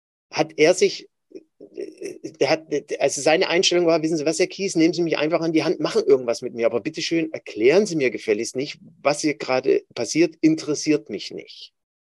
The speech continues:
Kannst du uns vielleicht anhand so eines Beispiels auch noch mal ein Stück weg näher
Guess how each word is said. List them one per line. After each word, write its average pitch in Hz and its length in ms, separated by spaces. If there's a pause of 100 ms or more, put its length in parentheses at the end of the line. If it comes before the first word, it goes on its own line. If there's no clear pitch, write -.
(1160)
Kannst 233 320
du 247 60
uns 240 220
vielleicht 214 440 (120)
anhand 170 640
so 226 140
eines 202 320
Beispiels 180 640
auch 175 240
noch 185 160
mal 170 240
ein 170 140
Stück - 280
weg 180 300
näher 165 800